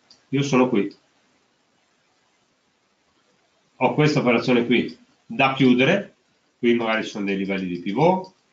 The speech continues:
la chiudo, prendo profitto con questo long, lo elimino, mi rimane questo short qui aperto. Questo short aperto qui, visto che sono già evoluto l'andamento ciclico,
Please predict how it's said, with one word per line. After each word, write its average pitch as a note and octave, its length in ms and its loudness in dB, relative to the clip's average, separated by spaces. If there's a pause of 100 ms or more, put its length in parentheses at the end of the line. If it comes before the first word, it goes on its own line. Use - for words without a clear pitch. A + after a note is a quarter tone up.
(140)
la E3 240 0
chiudo, D3+ 580 0
prendo E3+ 400 2
profitto B2+ 640 -2
con C#3 200 -4
questo C#3 300 -6
long, A2 320 -4
lo C3 120 0
elimino, A#2+ 540 0 (340)
mi B2 140 0
rimane C3+ 380 2
questo C#3 240 -6
short A#2+ 340 -6
qui A#2 120 -6
aperto. - 480 -12 (920)
Questo G3 260 4
short F3+ 280 2
aperto F3 420 2
qui, C3 240 4 (160)
visto E3 320 0
che C3 140 -2
sono C#3 300 -2
già C3 440 0 (240)
evoluto A#2+ 840 -4
l'andamento A2 580 -4
ciclico, A#2 680 -6